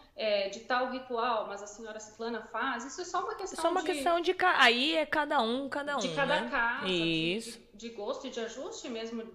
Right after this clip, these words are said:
Speaker 1: de como aquele, aquele top vai conduzir a sua casa. Eu acho
Speaker 2: É.
Speaker 1: que isso não é o que, o que re-, gera algum tipo de problema.
Speaker 2: Perfeito.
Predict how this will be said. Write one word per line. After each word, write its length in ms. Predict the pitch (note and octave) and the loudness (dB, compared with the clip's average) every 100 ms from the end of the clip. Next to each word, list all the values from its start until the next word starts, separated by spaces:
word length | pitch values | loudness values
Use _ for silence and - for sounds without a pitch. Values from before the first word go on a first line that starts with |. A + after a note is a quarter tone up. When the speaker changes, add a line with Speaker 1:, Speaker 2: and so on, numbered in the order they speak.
| - | -16
Speaker 1:
de 140 | - | -16
como 240 | - A#3 A#3+ | -6 -2 -2
aquele, 500 | C4+ C#4+ C4 B3+ A3 | -2 -2 -2 -2 -2
aquele 300 | G#3 A3+ A3+ | -2 -4 -2
top 280 | A#3 C#4 - | -2 -2 0
vai 160 | C4+ | -2
conduzir 420 | D4 D#4+ E4+ D4+ D#4 | -2 -2 -2 0 -2
a 40 | |
sua 260 | D#4 F4+ - | -2 -4 -2
casa. 400 | D#4 G3+ F#3 F#3 | 0 0 0 -2
Eu 80 | C#3+ | -2
acho 0 | |
Speaker 2:
É. 140 | B2 | -2
Speaker 1:
que 100 | A#2+ | -4
isso 140 | - A#3 | -10 -10
não 160 | C4+ | -6
é 140 | A#3+ C4 | -4 -4
o 40 | |
que, 560 | - D#4 D4+ C#4+ C#4 - _ _ _ _ - | -6 -8 -6 -8 -12 -20 _ _ _ _ -14
o 100 | - | -10
que 160 | - A#3 | -4 -2
re-, 220 | A#3 A3+ | -2 -2
gera 300 | B3 A3 A3+ | 2 4 4
algum 180 | A3+ A3+ | 2 -4
tipo 280 | - - A3+ | -8 -12 -12
de 80 | |
problema. 680 | A3+ A#3+ G3+ F#3 E3+ E3 - | -8 -6 -6 -6 -6 -8 -10
Speaker 2:
Perfeito. 800 | - C#3+ D3 - B2 A2+ - A#2+ | -4 -4 -4 -4 -4 -4 -8 -12